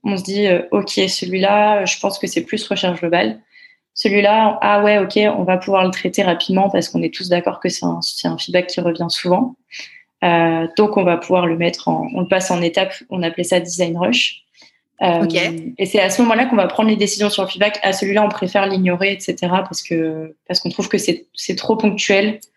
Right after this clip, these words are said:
Speaker 1: et on sait que ça concerne pas assez d'utilisateurs pour le prendre en compte aujourd'hui.
Speaker 2: Ouais.
Speaker 1: Euh, et ensuite, on va avoir un deuxième rendez-vous, euh, qui est, qui est, euh, mensuel ou, euh,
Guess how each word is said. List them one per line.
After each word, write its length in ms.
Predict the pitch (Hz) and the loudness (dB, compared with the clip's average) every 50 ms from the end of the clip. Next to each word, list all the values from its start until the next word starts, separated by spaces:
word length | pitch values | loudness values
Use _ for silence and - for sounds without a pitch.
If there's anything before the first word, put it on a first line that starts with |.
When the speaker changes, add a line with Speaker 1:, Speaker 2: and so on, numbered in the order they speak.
| _ _ - _ _ - | _ _ -20 _ _ 0
Speaker 1:
et 80 | 196 | 2
on 80 | 180 180 | 2 2
sait 160 | 180 - 196 | 2 0 -2
que 60 | 190 | -2
ça 120 | - - 180 | 0 -2 -2
concerne 400 | 185 190 185 - 185 180 180 170 | -2 -2 -2 -2 0 0 0 -2
pas 480 | 170 - 196 196 196 185 180 170 170 - - | 0 2 4 4 6 4 4 2 2 0 -2
assez 240 | 196 185 - - | -2 0 0 0
d'utilisateurs 640 | 180 175 180 - - 185 175 180 170 170 196 196 - | 0 0 -2 -4 -2 0 2 2 2 2 -2 -4 -4
pour 120 | - - 180 | -4 -4 -4
le 60 | 185 | -4
prendre 220 | - - 185 180 | -2 -2 0 0
en 60 | 175 | 0
compte 240 | 170 - 190 185 - | -2 -4 -6 -4 -2
aujourd'hui. 480 | 185 180 180 175 165 208 254 247 - - - - - - - - | 0 0 0 2 2 2 2 0 -2 -8 -18 -20 -20 -20 -14 -6
Speaker 2:
Ouais. 280 | 196 180 175 165 185 254 226 | -4 -2 0 0 0 0 0
Speaker 1:
Euh, 220 | 196 190 185 185 - 180 185 - _ - - 247 - _ _ _ _ _ _ _ _ - - | 2 2 2 2 0 -4 -8 -14 _ -16 -16 -16 -16 _ _ _ _ _ _ _ _ 0 2
et 120 | 247 214 | 4 4
ensuite, 300 | 202 190 - 262 254 254 247 | 4 4 2 2 2 2 2
on 40 | |
va 140 | 202 190 185 | 4 4 4
avoir 220 | 180 185 208 202 208 | 4 4 4 4 2
un 220 | 185 175 - - - 185 - | 0 -2 -2 -4 -8 -2 2
deuxième 340 | 226 247 226 220 233 226 220 | 2 4 4 4 4 4 4
rendez-vous, 480 | 208 202 196 190 196 190 190 208 214 | 2 2 2 2 0 0 2 2 4
euh, 360 | 202 185 165 160 160 156 160 156 | 4 4 2 0 -2 -4 -6 -8
qui 200 | 156 - - 170 | -10 -6 -2 0
est, 560 | 165 160 160 160 156 156 151 151 151 - - - - - | 0 0 0 -2 -4 -4 -4 -4 -4 -6 -8 -12 -16 -18
qui 220 | - - - - 165 | -20 -10 -6 -4 -2
est, 120 | 165 156 | -2 -2
euh, 160 | 151 147 147 147 147 - - - - - - - - _ | -2 -4 -6 -8 -8 -8 -8 -10 -10 -12 -16 -18 -14 _
mensuel 680 | - 185 180 180 - - - 196 185 185 185 180 175 175 | -2 0 2 2 2 2 2 4 6 6 6 4 4 2
ou, 160 | 160 156 160 165 | 0 0 0 0
euh, 240 | 170 - - - | 0 -2 -4 -8